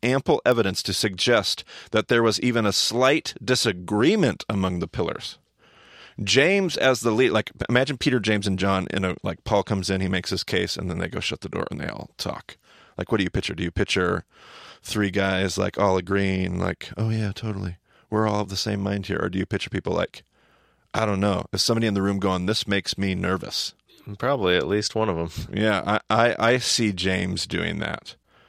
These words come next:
Speaker 1: James, as the leader of the church in Jerusalem, appears to have a belief that all people should be carrying the law.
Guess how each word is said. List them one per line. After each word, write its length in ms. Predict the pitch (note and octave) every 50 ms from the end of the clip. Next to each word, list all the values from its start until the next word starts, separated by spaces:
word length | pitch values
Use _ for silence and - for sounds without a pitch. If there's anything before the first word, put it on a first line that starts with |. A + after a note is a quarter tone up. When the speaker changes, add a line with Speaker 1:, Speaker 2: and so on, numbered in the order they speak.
| _ _ _ - - _ - -
Speaker 1:
James, 420 | G2 G#2+ B2+ C3 C#3+ D#3+ E3 C#3
as 80 | D3 A#2
the 100 | A2 A2
leader 300 | G#2 A2 A#2+ C3+ C#3+ D3
of 80 | B2
the 80 | A2 A2
church 340 | - - - C3+ B2 - - -
in 120 | A2+ G#2
Jerusalem, 800 | F#2 F#2 F#2 F2+ F2 B2 E3+ - - - F2+ F2 E2+ E2+ A2 B2+ - _ - - - -
appears 460 | - - - - - C#3+ C#3+ E3+ D#3+ -
to 80 | -
have 220 | D3 C3 C#3+ B2 C3
a 80 | D3+
belief 580 | D#3 D#3 D3+ C#3 A2 F2+ F2 F#2+ - - - - _ - - - - _
that 160 | - A2 - - -
all 220 | A2 A#2 C3 D3+
people 340 | D#3 - E3+ C#3+ - - C3
should 260 | C3 - - B2+ G#2
be 120 | G2 A2+ G#2
carrying 480 | - - - A#2 G#2+ G#2 G#2 G#2+ A2
the 100 | A2+ A2+
law. 380 | A2 B2 D3 D3 A2 F#2 - -